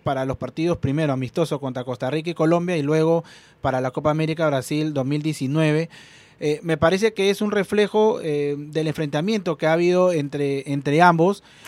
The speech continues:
algo, eh, que estaba, eh, que había un rumor en ello, ¿no? Porque Pizarro, eh, siempre se habla del tema porque no lo convocó, o sea, para el tema del Mundial, por su trayectoria,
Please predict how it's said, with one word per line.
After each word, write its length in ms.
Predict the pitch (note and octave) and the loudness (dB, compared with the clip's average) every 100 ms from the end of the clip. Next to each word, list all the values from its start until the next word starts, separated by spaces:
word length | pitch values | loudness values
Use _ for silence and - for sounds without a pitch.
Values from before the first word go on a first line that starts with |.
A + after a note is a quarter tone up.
| - | -2
algo, 480 | E3 E3 E3+ F3+ F3+ | 4 4 6 2 2
eh, 260 | D3+ C#3 C3 | -2 -2 -4
que 80 | D3 | -8
estaba, 580 | - E3+ F3 F3 F3 E3 | 0 2 4 4 2 -4
eh, 120 | D3 | -8
que 140 | - | -2
había 200 | D3 G3+ | 2 2
un 100 | G#3 | 2
rumor 480 | F#3+ E3+ F3+ F#3 A#3 - | 0 0 2 2 0 -8
en 160 | D3+ | -8
ello, 260 | E3 D#3 D3 | -4 -4 -4
¿no? 160 | F3+ | -4
Porque 380 | F#3+ D#3+ E3 E3 | -4 -6 -4 -4
Pizarro, 640 | D3+ D3+ F#3 F3+ F3+ F#3 E3+ - - - | -4 -4 0 2 2 0 -2 -14 -20 -12
eh, 260 | D3+ D3+ C#3+ - - - _ | -8 -8 -10 -16 -20 -20 _
siempre 420 | - A#3 G#3+ G3+ | -2 0 0 0
se 60 | E3+ | 0
habla 160 | F3+ | 0
del 100 | F#3 | -2
tema 240 | F#3 F#3 E3+ | -4 -4 -4
porque 180 | D3+ | -6
no 100 | E3 | -6
lo 120 | E3+ D#3+ | -4 -4
convocó, 560 | D3+ C#3+ C3+ F#3+ F#3+ | -4 -4 0 2 4
o 80 | F#3 | 2
sea, 180 | E3 D3+ | 0 -4
para 100 | D#3 | -4
el 60 | |
tema 200 | D3 D#3 | -4 -4
del 100 | D#3+ | -2
Mundial, 640 | D3+ C#3+ D3+ F3+ F3+ F3 E3 | -2 -2 2 4 6 4 2
por 140 | D#3 | -4
su 140 | C#3 C3+ | -4 -6
trayectoria, 960 | C#3 C#3 C3+ - F3+ F3+ E3+ E3 E3 | -4 -4 -4 2 4 4 4 0 -2